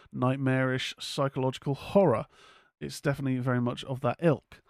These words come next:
Uh, now, we're returning to a segment. Um, God. <laughs> We're returning to a segment that I did a little while ago, a few weeks back, called the, uh, the Retro Review.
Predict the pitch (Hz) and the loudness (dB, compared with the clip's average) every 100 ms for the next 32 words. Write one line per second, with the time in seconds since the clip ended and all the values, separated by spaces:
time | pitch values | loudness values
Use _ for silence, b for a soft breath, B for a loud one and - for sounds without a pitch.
0 | b b _ _ - 190 190 196 233 247 | b b _ _ 0 2 2 -2 -2 0
1 | 180 98 87 - _ _ _ _ _ _ | 0 -2 -10 -20 _ _ _ _ _ _
2 | _ _ _ _ _ - 160 156 202 214 | _ _ _ _ _ -2 0 0 0 0
3 | 208 175 - 180 139 123 165 - _ B | -2 -4 -2 -2 -2 -4 -8 -12 _ B
4 | B B _ _ _ _ - 131 123 120 | B B _ _ _ _ -10 -8 -6 -10
5 | 120 _ _ _ _ _ _ _ _ _ | -14 _ _ _ _ _ _ _ _ _
6 | _ _ 113 113 B B B _ 143 190 | _ _ -18 -18 B B B _ 0 4
7 | 175 190 175 160 208 202 196 170 175 156 | 4 4 2 2 4 4 2 -2 -4 0
8 | 170 143 123 127 B B B _ _ _ | 2 2 -2 -6 B B B _ _ _
9 | 143 143 147 151 202 170 135 113 117 123 | 4 4 6 4 4 2 2 2 2 -2
10 | 147 156 120 120 - 143 151 - _ _ | -2 -2 -4 -6 -2 -2 -4 -14 _ _
11 | _ - 135 123 123 135 131 127 123 123 | _ -2 0 0 -2 -2 2 2 2 2
12 | 143 202 175 175 151 139 135 104 117 | 2 2 0 0 2 2 0 -4 -6